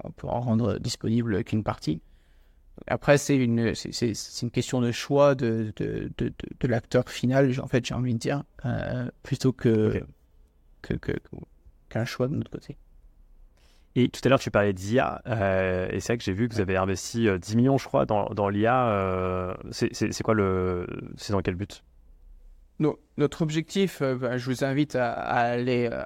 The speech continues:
Speaker 1: à, à aller voir directement parce que c'est de l'information plus ou moins publique. Euh, sur bitpanda point A I,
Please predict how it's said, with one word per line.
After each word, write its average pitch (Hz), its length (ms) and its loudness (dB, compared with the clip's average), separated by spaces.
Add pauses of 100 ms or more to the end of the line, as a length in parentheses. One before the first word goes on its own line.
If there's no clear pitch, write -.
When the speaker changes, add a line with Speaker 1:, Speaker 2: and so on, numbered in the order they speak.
Speaker 1:
à, - 280 -4
à - 240 -6
aller 110 180 -2
voir 120 220 2
directement 127 400 0
parce 143 160 -6
que 123 80 -4
c'est 117 120 -2
de 110 60 -4
l'information 117 640 -2
plus 123 220 -6
ou 117 60 0
moins 110 180 -2
publique. 131 500 -2 (140)
Euh, 117 440 -2
sur 113 160 -4
bitpanda 123 520 0
point 117 400 -2
A 123 280 0
I, 160 160 0